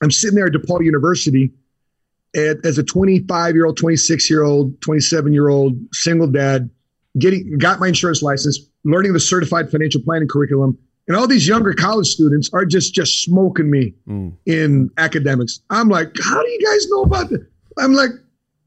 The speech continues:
Speaker 1: "How do I, you guys are just kicking my tail in the classroom." And it reminded me again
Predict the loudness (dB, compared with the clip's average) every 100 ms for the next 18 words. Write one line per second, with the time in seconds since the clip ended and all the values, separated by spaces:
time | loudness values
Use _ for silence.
0 | -6 -2 0 2 0 -2 -2 0 2 2
1 | 2 2 0 -2 0 0 0 -2 -2 0
2 | 0 0 0 0 0 0 0 -2 -8 _
3 | -2 0 0 0 0 0 2 2 2 0
4 | -2